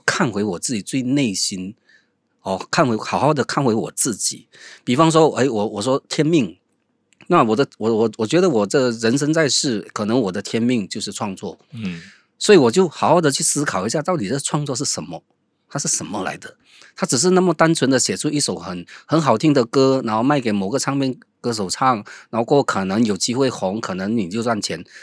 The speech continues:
Speaker 1: 就是这样吗？其实后来发觉到，就肯定不是嘛。
Speaker 2: 嗯。
Speaker 1: 所以它其实它本身来说呢，它会因为你这个人的格局而产生了这个值的改变。
Speaker 2: 嗯。
Speaker 1: 好，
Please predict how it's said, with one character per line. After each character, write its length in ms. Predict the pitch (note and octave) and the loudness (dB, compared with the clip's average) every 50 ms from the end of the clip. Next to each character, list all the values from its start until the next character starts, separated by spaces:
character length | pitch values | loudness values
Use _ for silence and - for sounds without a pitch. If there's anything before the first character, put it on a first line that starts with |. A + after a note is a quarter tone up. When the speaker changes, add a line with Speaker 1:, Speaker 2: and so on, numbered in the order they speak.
| - - | -14 -8
Speaker 1:
就 120 | - D#3+ | -6 -4
是 100 | D3+ D3+ | -2 0
这 140 | C#3+ - E3 | 2 4 4
样 120 | C#3 B2+ | 4 4
吗？ 220 | B2 A2 G#2 G2+ - _ _ - - - - - _ _ _ _ - | 4 0 -2 -2 -6 _ _ -20 -20 -20 -20 -20 _ _ _ _ -12
其 140 | - A#2+ | -8 -6
实 220 | A2+ A#2 B2 A#2+ - _ _ _ | -4 -4 -6 -6 -10 _ _ _
后 160 | - - C3 | 0 2 2
来 100 | A2 A2 | 4 2
发 140 | C3 C3 B2 | 2 0 -2
觉 100 | A#2+ A#2+ | -2 -2
到， 160 | C3 C3 G#2 | -2 -4 -4
就 140 | F2+ - - - D#3 _ _ | -6 -10 -14 -16 -16 _ _
肯 180 | - - E2 D#2+ | -8 -6 -6 -6
定 140 | - B2+ B2 | -6 -6 -4
不 120 | - C#3 | -2 -2
是 300 | A2+ - - - A#2 F#2+ | 0 0 0 -2 -2 -4
嘛。 160 | D2+ D2+ - - A2 | -6 -8 -12 -10 -6
Speaker 2:
嗯。 400 | G#2 G2 F#2 F2 E2+ E2+ G2 - _ - | -4 -4 -4 -4 -6 -10 -14 -16 _ -4
Speaker 1:
所 140 | - - | 0 0
以 40 | D#3 | 2
它 140 | - F3 F#3+ | 2 2 2
其 200 | F3+ - - D#3+ | 2 2 0 -2
实 120 | D3 E3+ | -2 -2
它 140 | D3 D#3 D#3 | -2 -2 -2
本 280 | - _ - G2 F#2+ F#2 | -2 _ -4 -4 -4 -2
身 220 | - - B2+ B2 | -2 0 0 0
来 140 | A2+ G#2 G#2+ | 0 0 -2
说 220 | - - B2+ A#2+ | -2 -2 0 0
呢， 240 | A#2 A2+ A2 A2 A2 G#2+ | 0 0 0 -2 -4 -6
它 300 | - - C3+ C3+ C3 B2+ - | -4 -4 -2 -2 -2 -4 -8
会 240 | - - E3 D3+ - _ | -6 -2 -2 -2 0 _
因 200 | - C3+ C3 B2+ | 0 2 2 2
为 120 | C#3 D#3 | 2 2
你 160 | B2 G2+ F#2+ | 2 2 0
这 100 | - - - | -2 -2 -2
个 120 | - D3 | 0 0
人 140 | A2+ G#2 G2 | 2 0 0
的 100 | G#2 G#2 - _ | -4 -6 -8 _
格 220 | - E2+ E2+ G#2+ | -6 -4 -4 -4
局 400 | G#2+ - - D#2+ D#2+ D#2+ E2 - _ _ - - - - - _ _ | -4 -6 -8 -8 -10 -12 -16 -18 _ _ -20 -20 -20 -20 -20 _ _
而 140 | - A#2 C3 | 0 0 2
产 300 | - - - F#2 E2+ E2+ | 2 0 -2 -4 -4 -4
生 240 | D#2+ - A#2+ A2+ A2+ | -2 -2 0 0 0
了 160 | G#2+ F#2 F2 F2+ | -2 -2 -4 -8
这 200 | - - C3+ A#2+ | -8 -6 -4 -4
个 120 | G#2+ G#2 - | -4 -4 -6
值 380 | _ - - - E2 F2+ G2 | _ -6 -4 -4 -2 -2 -4
的 100 | - - | -6 -8
改 200 | - - E2+ E2+ - | -6 -8 -8 -8 -8
变。 180 | - A2 F#2 D#2+ - _ _ _ - | -10 -10 -10 -10 -12 _ _ _ -10
Speaker 2:
嗯。 400 | G#2+ F#2 F2 E2 D#2+ E2 F2 G#2 _ - - - | -8 -6 -6 -8 -10 -12 -14 -18 _ -18 -4 0
Speaker 1:
好， 180 | G#2+ G#2+ A#2 | 2 2 2